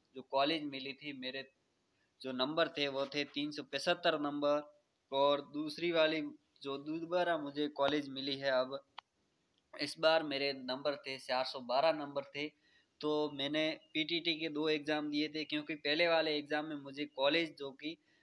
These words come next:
मेरे ही ज़िले में मिल गई थी दोस्तों, मेरे ही ज़िले में दोस्तों मिल गई थी college। लेकिन क्या हुआ कि मेरे बीए का result time पे नहीं आया था, यानी मेरे वर्धमान महावीर खुला विश्वविद्यालय से मैंने बीए कर रखी थी और मेरा जो कि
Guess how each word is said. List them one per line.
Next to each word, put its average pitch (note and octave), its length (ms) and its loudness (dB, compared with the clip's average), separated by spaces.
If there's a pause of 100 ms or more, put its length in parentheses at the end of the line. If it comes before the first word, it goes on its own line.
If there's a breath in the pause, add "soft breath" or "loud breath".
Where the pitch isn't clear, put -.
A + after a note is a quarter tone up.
(120 soft breath)
मेरे D#3 220 6
ही D#3+ 180 2
ज़िले D3 320 0
में D#3 240 -2 (200)
मिल D#3+ 160 4
गई D#3+ 240 0
थी D3 160 -2
दोस्तों, D3 300 -4 (380)
मेरे C3+ 200 2
ही D3 180 -2
ज़िले D3 260 0
में D3+ 160 -4
दोस्तों C#3+ 320 -8
मिल C#3+ 160 -6
गई C#3 200 -6
थी C#3 120 -8
college। C3 440 -4 (440 soft breath)
लेकिन E3+ 500 2
क्या D#3 160 6
हुआ D#3 260 4
कि D3+ 160 -4
मेरे C#3+ 280 -2 (120)
बीए D#3 240 -2
का D3 200 0
result C#3 480 -4 (120)
time C3+ 240 0
पे D#3 200 -2
नहीं A#2 320 -6
आया G#2+ 240 -2
था, A2+ 220 -18 (540)
यानी D#3 240 -4
मेरे D3 280 -2 (440)
वर्धमान C#3+ 460 0
महावीर C#3 320 2 (100)
खुला D#3 240 6
विश्वविद्यालय C#3 600 0
से C#3+ 180 -6
मैंने C3 300 -4
बीए C#3 540 -6
कर C#3+ 200 2
रखी C#3 280 -2
थी D3 240 -4
और C3+ 200 0
मेरा B2+ 300 0
जो B2+ 140 -10
कि B2 100 -14